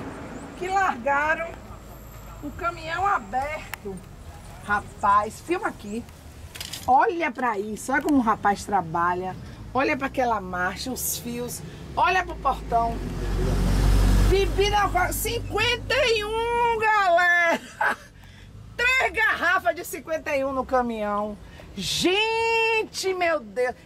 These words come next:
Eles saíram tão apressados quando me viram, porque esse rapaz que eu abordei agora, ele é que tá dirigindo um caminhão que eu encontrei com ele essa semana lá em Itaparica. Parece que é ele que não tem carteira, né? Porque o homem tirou ele correndo daqui.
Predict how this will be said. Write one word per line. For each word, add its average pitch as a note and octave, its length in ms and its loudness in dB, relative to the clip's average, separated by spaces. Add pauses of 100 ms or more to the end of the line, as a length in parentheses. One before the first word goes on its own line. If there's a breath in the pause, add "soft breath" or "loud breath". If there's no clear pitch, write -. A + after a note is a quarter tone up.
Eles D4 220 0
saíram C4 340 0
tão F#4+ 220 2
apressados A3+ 800 0
quando C4 240 -6
me A#3+ 160 -6
viram, A3 420 -6 (240 loud breath)
porque D#4 220 2
esse A#4 480 4
rapaz A3+ 720 2
que C#4+ 120 -4
eu C#4+ 80 4
abordei A3 480 0
agora, A3+ 480 2 (260 loud breath)
ele D4 180 4
é D#4 60 0
que - 80 -14
tá D4+ 120 2
dirigindo C4+ 320 -4
um C4+ 60 -6
caminhão D4 360 2
que - 80 0
eu G4+ 40 4
encontrei F4+ 340 2
com D#4+ 140 2
ele D#4+ 140 6
essa E4+ 140 -2
semana C#4+ 440 2
lá D4+ 200 2
em E4+ 40 -4
Itaparica. A3+ 680 -2 (840 loud breath)
Parece A#3 400 2
que A3+ 80 0
é G#3+ 40 4
ele G3+ 100 0
que A#3 60 -6
não G#3+ 120 -4
tem A3+ 120 -4
carteira, F#3 460 -2
né? F#3+ 260 -4
Porque - 200 2
o A3+ 100 6
homem A3+ 200 2
tirou G#3+ 360 0
ele G3+ 140 0
correndo C4 580 4
daqui. C4+ 680 2